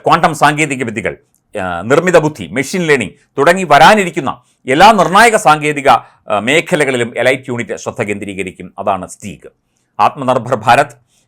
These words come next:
ആ, സ്റ്റാർട്ടപ്പ് ഇന്ത്യ എന്നീ, ആ, പദ്ധതികളിലൂടെയാണ് ഈ സ്റ്റീഗ് എന്ന് പറയുന്ന ആശയം മുമ്പോട്ട് വയ്ക്കുന്നത്. സായുധ സേനയും വ്യവസായ രംഗവും തമ്മിലുള്ള ആ ഒരു ഐക്യം ഇത് ഊട്ടിയുറപ്പിക്കും. സൈനിക പ്രവർത്തനങ്ങളിൽ ആശയവിനിമയം, തീർച്ചയായിട്ടും നമുക്കറിയാം, അത് വളരെ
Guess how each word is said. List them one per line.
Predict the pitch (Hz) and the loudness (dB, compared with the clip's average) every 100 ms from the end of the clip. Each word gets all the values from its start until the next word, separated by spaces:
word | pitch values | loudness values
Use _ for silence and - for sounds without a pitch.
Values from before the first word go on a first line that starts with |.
| - | -8
ആ, | 90 87 | -6 -4
സ്റ്റാർട്ടപ്പ് | - 147 196 170 | 2 4 2 2
ഇന്ത്യ | 147 135 127 | 2 2 2
എന്നീ, | 131 123 123 _ _ | -4 -6 -8 _ _
ആ, | 98 95 | -6 -4
പദ്ധതികളിലൂടെയാണ് | 120 139 135 131 135 127 113 107 107 | -2 0 -2 0 0 2 0 -2 -6
ഈ | 117 | -12
സ്റ്റീഗ് | - 131 139 123 120 | -8 -6 -4 -4 -6
എന്ന് | 110 | -4
പറയുന്ന | 107 110 107 | -4 -4 -4
ആശയം | 101 120 110 | -6 -8 -6
മുമ്പോട്ട് | 110 110 107 | -6 -6 -8
വയ്ക്കുന്നത്. | 107 110 151 - _ _ - | -10 -2 -2 -2 _ _ 0
സായുധ | 110 127 123 | 2 2 -4
സേനയും | 123 117 113 | -6 -6 -6
വ്യവസായ | 110 117 135 127 | -4 2 2 2
രംഗവും | 123 123 117 | 0 -2 -2
തമ്മിലുള്ള | 120 120 120 - - _ 104 | -2 0 2 2 -2 _ -4
ആ | 107 110 | -4 0
ഒരു | 107 139 | 0 0
ഐക്യം | 175 - 143 - | 0 -4 -4 -6
ഇത് | 117 117 | -8 -8
ഊട്ടിയുറപ്പിക്കും. | 123 120 - 117 175 214 _ - | -4 -2 -4 -4 -10 -10 _ -4
സൈനിക | 120 117 113 113 | -2 -2 -2 -2
പ്രവർത്തനങ്ങളിൽ | 117 - 123 117 113 - | -2 -2 -6 -4 -6 -4
ആശയവിനിമയം, | 117 123 160 151 123 123 101 - _ _ _ | -6 -6 -4 -4 -2 -4 -4 -10 _ _ _
തീർച്ചയായിട്ടും | 127 120 147 127 | -10 -2 -2 -2
നമുക്കറിയാം, | 127 117 110 107 | -6 -4 -4 -4
അത് | 104 101 | -4 -2
വളരെ | 107 156 | 2 2